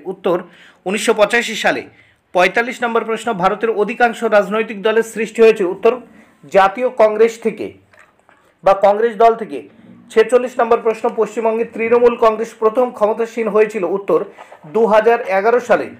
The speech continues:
বর্তমানে পশ্চিমবঙ্গের ক্ষমতাসীন দল হলো, উত্তর তৃণমূল কংগ্রেস।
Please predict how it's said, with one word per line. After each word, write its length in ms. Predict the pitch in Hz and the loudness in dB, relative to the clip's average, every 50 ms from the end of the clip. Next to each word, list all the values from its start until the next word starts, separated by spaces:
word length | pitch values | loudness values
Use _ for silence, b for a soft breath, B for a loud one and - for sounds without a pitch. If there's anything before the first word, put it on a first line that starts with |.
| b b b b b b b - 151 | b b b b b b b -6 0
বর্তমানে 400 | 160 202 208 208 233 240 254 247 233 | 2 2 2 2 0 -4 -4 -4 -4
পশ্চিমবঙ্গের 540 | 233 220 - - 240 226 226 226 - 233 226 | -6 -6 -4 -4 -2 0 0 0 0 -2 -4
ক্ষমতাসীন 600 | - - 208 202 214 196 247 226 - 240 226 214 | -2 0 0 0 0 0 -2 -2 0 -2 -2 2
দল 240 | 208 208 220 233 233 | 4 4 4 4 2
হলো, 180 | 214 226 214 | 0 0 -2
উত্তর 300 | 190 - 208 202 - 240 | -2 -4 -4 0 0 0
তৃণমূল 540 | 226 233 - 240 233 233 233 233 233 240 233 | 0 0 0 -2 0 2 2 4 4 2 2
কংগ্রেস। 460 | 226 226 214 196 180 151 135 - - | 2 2 2 2 0 -4 -8 -8 -12